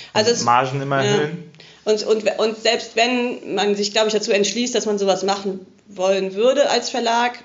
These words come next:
Speaker 1: dann ist man so darauf spezialisiert und dann hat man schon seine Spezialisten, die das alle können
Speaker 2: Ja.
Speaker 1: und die sind irgendwie siebzig und haben ihr ganzes Leben nichts anderes gemacht, als Botanik zu zeichnen.
Speaker 2: Ja.
Speaker 1: Und die sind Cracks, die sie brauchen dann für so ein Ding halt irgendwie halt auch nur drei Tage oder
Speaker 2: Ja.
Speaker 1: einen Tag und ich hab dafür zwei Wochen gebraucht oder so.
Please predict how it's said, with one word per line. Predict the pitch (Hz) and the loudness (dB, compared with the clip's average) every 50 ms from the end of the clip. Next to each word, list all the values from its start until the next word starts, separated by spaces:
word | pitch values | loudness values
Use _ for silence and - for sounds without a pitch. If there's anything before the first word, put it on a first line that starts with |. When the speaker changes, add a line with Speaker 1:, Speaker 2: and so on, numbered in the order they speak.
| - - | -8 -6
Speaker 1:
dann | 180 185 | -2 -2
ist | 214 208 | 0 0
man | 220 202 | 0 2
so | 196 214 | 4 4
darauf | 202 190 190 208 214 208 | 2 2 2 0 0 0
spezialisiert | - 220 202 - 208 196 196 196 190 196 214 254 262 | 0 -6 -4 -2 -2 -2 -2 -2 -4 -2 -2 -2 0
und | 233 214 | 2 2
dann | 208 233 240 | 0 0 0
hat | 269 269 | -2 -2
man | 185 185 190 | 0 0 0
schon | 202 196 190 | 2 0 2
seine | 214 208 208 202 | 2 2 2 0
Spezialisten, | 202 - 208 202 202 190 190 240 233 - 226 214 | -2 -4 -4 -2 0 2 2 0 0 -2 -4 -2
die | |
das | 202 196 190 | -2 -2 -2
alle | 196 185 185 170 - | 0 -2 -2 -2 0
können | 127 247 240 240 | 0 2 2 4
Speaker 2:
Ja. | 196 | 2
Speaker 1:
und | 190 190 | 2 2
die | 208 | 0
sind | 202 208 202 | 0 0 -2
irgendwie | - 185 185 202 196 190 | -2 0 -2 -2 -4 -4
siebzig | 180 208 214 208 - - - - - - - | -2 -2 -2 -2 -2 -2 0 2 2 0 0
und | 214 196 196 | 0 -2 0
haben | 208 214 220 - | 0 0 2 2
ihr | 202 | 2
ganzes | 202 196 214 247 247 233 - - | 2 2 0 0 -2 -6 -8 -2
Leben | 208 220 214 214 | 0 0 2 2
nichts | 202 196 196 - | 0 -2 0 -2
anderes | 208 233 214 214 214 214 | -2 0 0 -2 -2 -2
gemacht, | 202 208 208 202 | -2 -2 -2 -2
als | 175 190 190 - | -2 -4 -4 -2
Botanik | 202 196 196 - 202 185 170 127 - - | -4 -4 -2 -2 -6 -4 -4 -4 -6 -6
zu | - - - | -10 -12 -12
zeichnen. | - - - - - - 95 95 - | -12 -12 -10 -8 -8 -8 -8 -2 0
Speaker 2:
Ja. | 143 156 - - - - - - - - - 190 - - - 196 | 0 2 2 0 -4 -6 -8 -10 -10 -2 -2 -2 -2 0 0 0
Speaker 1:
Und | 196 196 208 | 2 2 2
die | 208 | 2
sind | 202 202 202 208 | 2 2 0 2
Cracks, | 208 196 180 - - - | 4 2 2 2 -2 -6
die | - 175 | -4 -4
sie | 165 190 | -2 -2
brauchen | 185 - 190 185 196 190 196 | -2 2 2 2 2 2 0
dann | 196 196 208 | 0 0 0
für | 202 208 202 202 | 0 0 0 0
so | 202 202 | 2 0
ein | 196 202 | 2 2
Ding | 202 202 214 214 | 2 2 4 2
halt | 202 - - | 0 0 -2
irgendwie | 196 202 208 202 202 | 0 2 2 2 2
halt | 185 196 185 | 2 0 -2
auch | - 190 190 | -2 -2 0
nur | 208 202 202 | 2 2 0
drei | 196 196 - - 180 | 0 -2 -2 -2 -2
Tage | 185 185 - 190 208 220 226 254 277 311 - | -2 -2 -4 -4 -4 -2 0 -2 -2 -2 -2
oder | - 214 202 190 | -4 -2 0 0
Speaker 2:
Ja. | - | 0
Speaker 1:
einen | - 196 214 220 247 | 2 2 0 0 0
Tag | 254 254 285 294 285 294 - | -4 -2 -2 -4 -4 -4 -8
und | - | -4
ich | - 220 - - 226 | -4 -2 -2 -2 -4
hab | 208 - | -4 -2
dafür | 208 196 202 214 196 190 | -2 -2 0 0 -2 -2
zwei | 196 - 190 190 | -2 -2 -2 2
Wochen | 190 170 - 143 | 2 2 0 0
gebraucht | 131 - - 131 147 156 - - | -6 -6 -2 -2 -2 -2 -2 -4
oder | - 165 160 | -6 -4 -4
so. | 185 196 214 - | -2 -4 -4 -6